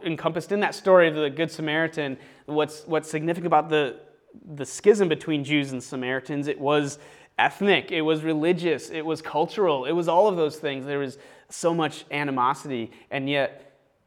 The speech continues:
Jesus is saying, "They're still your neighbors, you should still care for each other." And, and that story has become so well known that even that term, Good Samaritan, you hear that used to refer to anyone, uh, who helps out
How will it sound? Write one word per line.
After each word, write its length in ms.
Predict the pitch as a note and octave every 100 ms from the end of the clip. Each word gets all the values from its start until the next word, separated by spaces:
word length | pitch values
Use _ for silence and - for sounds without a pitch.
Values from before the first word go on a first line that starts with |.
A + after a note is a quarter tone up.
| _ _ _ -
Jesus 340 | D#3+ D#3 C#3
is 120 | C3
saying, 420 | - C#3 C3 A#2 C#3+
"They're 160 | C#3+
still 260 | C3 - G#3
your 120 | E3+
neighbors, 500 | D#3 D3+ C#3+ B2+ A#2
you 100 | C3+
should 180 | - B2
still 280 | - C3+ A#2+
care 280 | - G#2+ G#2
for 140 | -
each 180 | - -
other." 240 | - - _ _ _ _ _ _ _ _ _ _ -
And, 260 | E3+ E3+ E3+
and 320 | E3+ D3+ D3
that 160 | D#3
story 280 | - F#3+ F3+
has 140 | F3+ F#3
become 260 | E3+ E3+
so 200 | D3+ E3+
well 160 | D#3 D3
known 420 | C#3+ C#3+ B2 C3 - -
that 180 | D3 -
even 200 | E3+ D3
that 180 | C3+ -
term, 240 | E3 D3
Good 260 | B2+ E3 D#3
Samaritan, 680 | - D3 C#3+ D3 D3 B2 B2
you 100 | B2
hear 200 | C#3 C3
that 140 | A#2
used 340 | B2 B2+ A#2+ -
to 100 | A#2
refer 320 | A#2 - C3+
to 100 | A#2+
anyone, 420 | C3 B2+ B2 A#2 A2+ - - _ -
uh, 200 | A#2 A2+
who 140 | -
helps 340 | A#2+ C3 B2+ A#2+
out 280 | A2+ G#2+